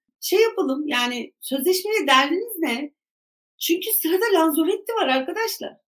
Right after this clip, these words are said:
Bunu söylüyorlar açık açık. Lanzarote deyince tüylerin diken diken olan bir sözleşme. Çocukların cinsel istismarıyla mücadele eden, sırf konusu bu olan, konusu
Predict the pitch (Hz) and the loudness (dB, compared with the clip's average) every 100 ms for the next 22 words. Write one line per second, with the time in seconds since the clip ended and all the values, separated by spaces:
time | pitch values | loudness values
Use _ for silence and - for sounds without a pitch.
0 | _ 262 370 381 226 240 285 440 508 508 | _ 0 2 4 2 2 2 0 -2 -4
1 | - - 269 - - _ _ _ - 247 | -4 -6 -6 -8 -12 _ _ _ -4 -2
2 | 262 320 440 427 466 381 - _ - 302 | 0 0 0 0 -2 -2 -4 _ 2 2
3 | 466 466 320 302 349 370 277 359 440 494 | 4 -2 2 2 2 0 0 0 -2 -2
4 | 508 466 392 311 262 - 262 226 226 220 | -2 -2 0 0 0 -2 -2 -2 -4 -4
5 | 214 196 233 254 311 330 320 294 330 320 | -6 -4 -6 -4 -2 2 4 4 2 0
6 | 294 320 294 302 302 311 349 349 320 277 | -2 -2 -4 0 2 2 0 -2 -2 0
7 | 277 277 294 415 453 403 - _ - - | -2 0 -2 -2 -2 -4 -8 _ -10 0
8 | 494 508 - - - _ _ - 440 453 | 2 2 0 -12 -18 _ _ 6 6 6
9 | - - 330 311 254 196 156 143 _ _ | 4 4 4 4 0 0 -2 -6 _ _
10 | _ _ 330 466 508 - | _ _ 0 0 0 -2